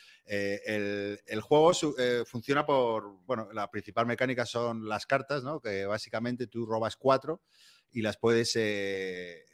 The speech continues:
puedes, vas a utilizar dos por turno, ¿no? Son cinco,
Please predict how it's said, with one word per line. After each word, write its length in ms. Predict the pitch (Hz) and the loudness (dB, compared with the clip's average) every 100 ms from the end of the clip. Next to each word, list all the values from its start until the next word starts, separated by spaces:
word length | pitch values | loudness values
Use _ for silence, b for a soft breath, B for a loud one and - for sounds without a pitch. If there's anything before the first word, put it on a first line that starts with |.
| - - | -20 -8
puedes, 360 | 117 - 113 | -8 -6 -6
vas 180 | 117 117 | -6 -4
a 20 | |
utilizar 300 | 117 113 113 | -6 0 2
dos 180 | 110 110 | 2 2
por 180 | - 90 | -2 -2
turno, 300 | 113 95 82 | -2 -2 -10
¿no? 160 | 170 _ _ _ _ | -18 _ _ _ _
Son 840 | 104 107 107 104 98 95 92 - | -2 -2 -2 -4 -6 -8 -8 -12
cinco, 840 | - 117 113 110 107 104 101 90 | -8 -4 0 2 2 -2 -6 -12